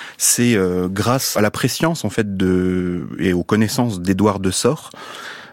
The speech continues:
qui connaissait un système des trois âges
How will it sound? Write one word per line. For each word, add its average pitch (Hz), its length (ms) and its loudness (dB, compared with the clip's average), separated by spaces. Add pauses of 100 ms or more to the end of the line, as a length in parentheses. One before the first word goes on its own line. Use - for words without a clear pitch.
qui - 180 -4
connaissait 131 520 4
un 92 240 0
système 143 500 0
des 120 100 2
trois 110 380 0
âges 101 340 0